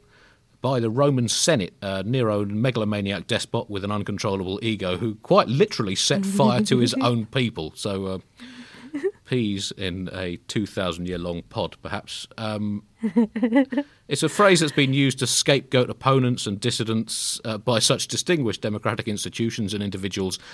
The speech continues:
Speaker 1: as Soviet Russia, Mao Zedong, Nazi Germany, and the Daily Mail
Speaker 2: <laughs>
Speaker 1: newspaper. That is one
Speaker 2: <laughs>
Speaker 1: hell of a bed to climb into.
Speaker 2: My brother's, uh,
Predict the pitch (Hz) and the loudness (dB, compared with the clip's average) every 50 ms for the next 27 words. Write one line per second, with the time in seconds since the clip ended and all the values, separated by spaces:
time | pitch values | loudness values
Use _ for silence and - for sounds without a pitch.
0 | - - - - 110 104 - - - - - - 196 190 190 165 147 139 135 123 | -20 -18 -6 -4 -2 -2 -2 0 0 2 4 6 8 8 8 8 6 4 4 6
1 | 156 196 180 151 - 143 123 123 123 - - - - 113 123 151 160 160 131 - | 6 8 8 8 6 4 2 2 0 -4 -10 -10 -2 2 2 4 2 2 2 2
2 | 165 156 - - 175 165 139 123 120 117 107 - _ - - 98 123 143 151 - | 0 0 2 6 6 6 6 6 2 0 -2 -4 _ -8 -4 0 2 2 2 2
3 | - - 156 131 - 170 170 151 135 127 113 110 110 113 110 - - _ - 131 | 2 2 2 4 6 6 6 6 6 4 2 2 2 0 -2 -4 -12 _ -4 -2
4 | 127 117 120 110 98 131 139 143 143 135 135 131 139 135 131 127 131 120 120 135 | 0 0 0 -2 0 0 2 2 2 2 2 2 2 4 4 4 4 4 4 2
5 | 131 131 - - 139 120 113 - 104 107 92 - - 131 147 143 113 98 90 - | 2 2 0 2 2 0 0 0 -2 -4 -4 -4 -4 -4 -2 0 0 0 -2 -4
6 | - - _ - - - - - - 202 - - 104 110 120 117 - 214 262 233 | -6 -8 _ -20 -20 -20 -20 -10 -8 -8 -8 -4 -2 0 0 0 4 4 6 6
7 | 233 254 233 247 - 220 147 139 110 - - 880 880 880 855 - - 123 120 123 | 8 8 6 6 6 6 6 6 10 10 12 12 12 12 10 8 4 -2 -2 -2
8 | - - 131 123 - - 123 107 101 98 90 87 87 - - 85 78 - _ _ | 0 -2 -2 -2 0 0 0 0 0 0 -4 -8 -8 -8 -8 -8 -8 -10 _ _
9 | _ _ _ _ _ _ _ - _ _ - - - - - - - - - - | _ _ _ _ _ _ _ -20 _ _ -20 -20 -20 -20 -20 -20 -20 -20 -20 -20
10 | - - - - - - - 294 285 269 262 294 294 277 311 302 277 247 240 - | -18 -18 -18 -20 -20 -8 0 4 4 8 8 8 8 10 8 6 6 6 4 2
11 | - 226 233 233 226 220 208 | 4 6 6 8 8 6 4